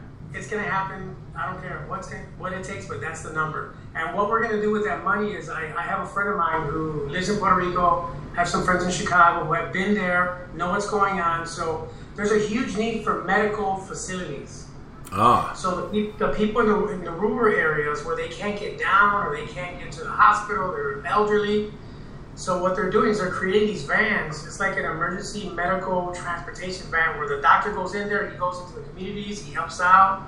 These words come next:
Speaker 1: and then, you know, allows the people just to basically come outside their door and get help. And that's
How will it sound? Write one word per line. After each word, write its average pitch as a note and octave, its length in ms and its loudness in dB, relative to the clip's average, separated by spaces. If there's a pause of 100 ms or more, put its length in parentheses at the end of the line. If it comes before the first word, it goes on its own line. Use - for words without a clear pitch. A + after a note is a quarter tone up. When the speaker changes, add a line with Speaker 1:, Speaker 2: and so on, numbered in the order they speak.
(320)
Speaker 1:
and D#3 240 -4
then, F3 320 0
you F3 80 -6
know, E3+ 140 2
allows F#3 340 8
the G3 100 -6
people - 360 -10
just F#3 220 -6
to F#3+ 80 -8 (420)
basically G3+ 300 -2
come F#3 120 0
outside F#3+ 340 6
their E3 140 -6
door A#3+ 280 2
and - 260 -2
get F3+ 240 -6 (160)
help. B2 240 -4 (840)
And D#3 240 -6
that's - 540 2